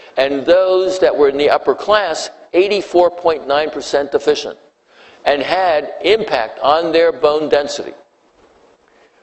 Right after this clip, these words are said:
Right? Here, hospital staff, sixty-six percent, less than fifteen nanograms per M L. Adolescent girls, eighty-eight percent, less than twenty. Pregnant women,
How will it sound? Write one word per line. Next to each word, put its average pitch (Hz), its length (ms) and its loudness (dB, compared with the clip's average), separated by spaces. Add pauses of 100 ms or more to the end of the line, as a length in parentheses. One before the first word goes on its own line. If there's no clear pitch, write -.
Right? 165 380 0 (180)
Here, 180 420 0 (140)
hospital 180 540 -2
staff, - 560 -4 (120)
sixty-six - 800 -4
percent, - 460 -2
less 147 180 2
than 127 140 -4
fifteen 170 460 -2
nanograms 139 680 0
per 123 80 0
M 120 220 0
L. 92 420 -2 (840)
Adolescent 185 640 0
girls, 180 540 0
eighty-eight 175 540 2
percent, 151 500 -2
less 135 240 0
than 131 120 -4
twenty. 101 440 -2 (300)
Pregnant 180 340 0
women, 156 420 0